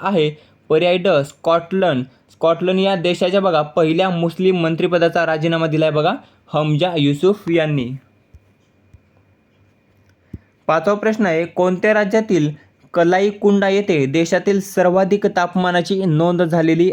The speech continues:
आहे? पर्याय अ, पश्चिम बंगाल. तर पश्चिम बंगाल राज्यातील कलाईकुंडा येथे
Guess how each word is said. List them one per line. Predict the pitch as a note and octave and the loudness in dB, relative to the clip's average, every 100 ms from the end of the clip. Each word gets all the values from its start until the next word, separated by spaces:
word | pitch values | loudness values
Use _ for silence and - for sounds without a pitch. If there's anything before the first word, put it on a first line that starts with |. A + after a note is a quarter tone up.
| - | 0
आहे? | F#3 E3 C#3+ C#3+ _ _ - | -2 -2 -2 -6 _ _ -2
पर्याय | D#3 E3 F3 - | 0 2 0 0
अ, | G3 E3+ C3+ - | 2 2 0 -2
पश्चिम | E3 E3 - F#3 F#3 C#3 | -2 -2 -2 -2 0 -2
बंगाल. | D3 E3+ E3 B2+ B2 - _ - | -2 0 0 -2 -4 -12 _ -6
तर | |
पश्चिम | D3+ D#3 D#3+ - F#3+ F#3 | -4 -2 -2 0 -2 0
बंगाल | F3+ F3 F#3+ | 0 0 0
राज्यातील | F3+ F#3 E3+ G3+ G3+ D#3 C3+ - - | 2 0 0 -2 0 0 -2 -8 -4
कलाईकुंडा | F#3 F3+ F#3+ G3+ G3+ G#3+ G#3 G3+ | 0 2 0 -2 -2 0 2 2
येथे | G3+ G3+ D#3+ C3 C#3+ | 0 2 0 0 -4